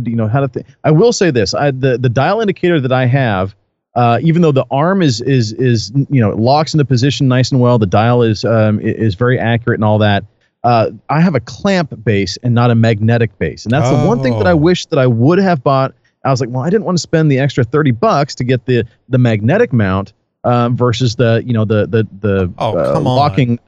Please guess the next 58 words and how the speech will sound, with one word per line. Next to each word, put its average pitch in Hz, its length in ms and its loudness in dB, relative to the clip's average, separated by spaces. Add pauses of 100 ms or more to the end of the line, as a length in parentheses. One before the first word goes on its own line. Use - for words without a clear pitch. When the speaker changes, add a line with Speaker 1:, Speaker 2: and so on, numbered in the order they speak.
(140)
Speaker 2:
Adding 165 300 0
Speaker 1:
the 123 160 2
Speaker 2:
a, - 20 -6
Speaker 1:
channel 170 300 0
Speaker 2:
add-, - 20 0
Speaker 1:
lock 98 220 -2
style." 80 420 -8
Speaker 2:
adding 180 340 -2
a 120 60 -2
magnet 123 460 -2
doesn't 117 240 -2
cost 113 340 -4
thirty 120 240 -2
bucks. 101 500 -4
I 120 60 -2
mean, 113 140 -6
I 151 80 0
don't 165 100 0
blame 113 140 2
you 123 300 2
Speaker 1:
No, 127 40 2
Speaker 2:
there. 123 300 2
Speaker 1:
<laughs> - 0 -
yeah, 135 320 2
go, 151 240 2
go 156 180 2
shop 165 320 0
for 156 160 0
these, 143 220 0
go 135 200 0
shop 143 320 0
for 127 120 -2
a 117 40 -4
good 123 180 -2
dial 113 180 2
Speaker 2:
Oh, - 20 2
they're 190 140 2
Speaker 1:
indicator. 113 260 -2
Speaker 2:
expensive. 202 380 0
They're 135 140 4
Speaker 1:
Yeah. 127 120 2
Speaker 2:
in 127 60 -4
a 123 60 -8
couple 175 260 -2
Speaker 1:
You'll 131 100 2
Speaker 2:
hundred 120 120 0
Speaker 1:
see 123 120 2
how 135 140 0
Speaker 2:
bucks. 156 160 0
Speaker 1:
<laughs> 180 160 0
they 160 160 -2
can 143 140 0
get 117 180 0
ex-, 104 160 -6
very 127 240 0
expensive 117 420 -2
very 98 160 0
quick. 107 320 0